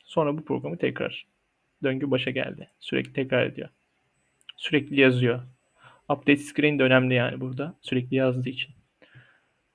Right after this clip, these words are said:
Ee, kodumuz çok basit bu kadar. Yani yapmanız gereken çok fazla bir şey yok. Ee, ama şuna dikkat etmeniz gerekiyor. Burada, e,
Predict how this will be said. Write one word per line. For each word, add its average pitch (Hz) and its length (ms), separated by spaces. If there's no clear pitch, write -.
Ee, 127 380
kodumuz 175 500
çok - 360
basit - 420
bu 156 80
kadar. 135 520
Yani 143 280
yapmanız 147 360
gereken 139 380
çok 135 200
fazla 139 260
bir 135 60
şey 135 200
yok. 151 380
Ee, 147 140
ama 180 200
şuna 175 220
dikkat 151 240
etmeniz 131 360
gerekiyor. 139 600
Burada, 165 600
e, 151 80